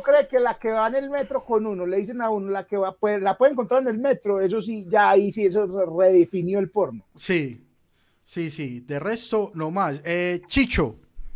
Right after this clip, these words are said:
Speaker 1: Señor.
Speaker 2: Ocho y veinte, ya rayamos las trescientas personas. Me parece prudente hacer la rifa.
Speaker 1: Vamos a hacer la rifa y a-, después de la rifa vamos a hablar de dos temas para irnos.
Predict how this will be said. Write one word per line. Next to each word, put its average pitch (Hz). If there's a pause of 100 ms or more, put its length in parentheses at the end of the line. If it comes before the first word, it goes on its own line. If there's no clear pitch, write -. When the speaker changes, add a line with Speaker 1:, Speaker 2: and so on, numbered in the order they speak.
(800)
Speaker 1:
Señor. 208
Speaker 2:
Ocho 202
y 240
veinte, 156
ya 180
rayamos 220
las 214
trescientas 190
personas. 214
Me 180
parece 190
prudente 208
hacer 185
la 196
rifa. 143 (460)
Speaker 1:
Vamos 233
a 285
hacer 254
la 277
rifa 285
y 220
a-, 220
después 220
de 269
la 240
rifa 262
vamos 247
a 240
hablar 220
de 247
dos 254
temas 240
para 196
irnos. 151